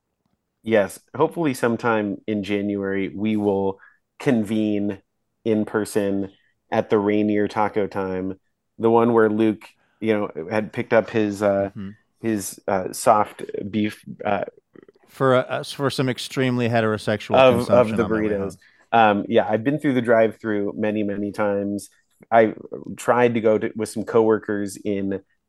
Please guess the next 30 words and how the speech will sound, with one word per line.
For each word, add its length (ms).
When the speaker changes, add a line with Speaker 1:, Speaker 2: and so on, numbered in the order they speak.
Speaker 1:
January 460
of 80
twenty 300
twenty 320
to 100
go 160
visit 260
it, 80
'cause 120
it's 120
like, 180
"It's 140
right 160
here. 200
It's 160
Rainier. 500
Like, 140
I've 180
been 160
to 140
it. 80
I 100
just 160
need 100
to 60
check 240
it 60
off 160
the 80
list." 280